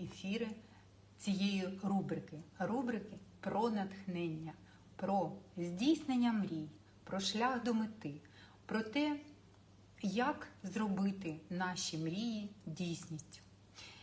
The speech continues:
І, звичайно, це мрія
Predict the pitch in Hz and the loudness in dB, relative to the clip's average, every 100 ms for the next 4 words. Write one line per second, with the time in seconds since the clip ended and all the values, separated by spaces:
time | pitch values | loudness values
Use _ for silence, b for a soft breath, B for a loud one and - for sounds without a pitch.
0 | B B - 233 233 220 202 233 - 311 | B B -2 2 4 2 0 2 6 6
1 | 311 262 233 214 - - - - - - | 6 4 2 0 -6 -16 -20 -20 -20 -20
2 | - - - 233 208 - - 202 208 226 | -20 -2 4 4 4 0 -2 4 6 6
3 | 233 | 4